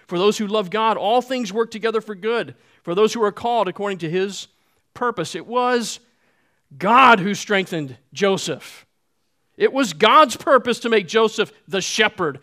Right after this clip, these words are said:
and the rock of Israel. And he's the one who saw God's people live and not die. This is the kind of Christ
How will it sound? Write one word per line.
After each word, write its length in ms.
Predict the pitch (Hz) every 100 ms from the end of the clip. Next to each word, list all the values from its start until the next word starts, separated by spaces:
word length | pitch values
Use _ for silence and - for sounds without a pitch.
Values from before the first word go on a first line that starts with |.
| _
and 180 | 190 175
the 80 | 180
rock 400 | 175 190 196 202
of 140 | 185
Israel. 480 | 190 160 151 113 73 _ _ _ _ _ _ _ _ _ _ _ _ _ _ _
And 160 | 131 120
he's 300 | 190 208 160
the 60 |
one 120 | 180 170
who 120 | 175
saw 280 | - 180 165
God's 300 | 151 151 -
people 360 | 170 156 139
live 300 | 139 151 151
and 220 | 135 135
not 260 | 131 131 131
die. 400 | 123 123 113 - _ _ _ _ _ _ _ _ _ _ _ 494 539 539 _ _ _ _ 508 523 539 539 _ _ _ _ _ _ _ _ _
This 680 | 139 185 208 214 - - - -
is 220 | 180 147
the 80 | 143
kind 500 | - 160 156 151 143
of 140 | 139
Christ 560 | - 113 117 - -